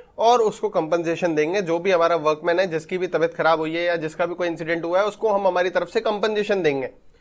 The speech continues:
तो इसके अंदर क्या होता है कि रिजर्व के अंदर पैसे इकट्ठे पड़े हैं। अब जब नया पार्टनर आया, तो जब भी कोई नया पार्टनर आता है ना, छोटे बच्चे होते हैं ना,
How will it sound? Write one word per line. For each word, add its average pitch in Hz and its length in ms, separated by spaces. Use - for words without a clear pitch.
तो 302 100
इसके 311 220
अंदर 294 200
क्या 285 120
होता 262 220
है 285 160
कि 294 140
रिजर्व 240 360
के 262 180
अंदर 247 260
पैसे 240 340
इकट्ठे 202 320
पड़े 156 260
हैं। 131 180
अब 196 140
जब 226 160
नया 220 240
पार्टनर 220 360
आया, 208 220
तो 240 100
जब 156 340
भी - 100
कोई 208 240
नया 185 240
पार्टनर 180 320
आता 175 200
है 233 100
ना, 220 60
छोटे 170 300
बच्चे 196 220
होते 196 160
हैं 240 60
ना, 190 120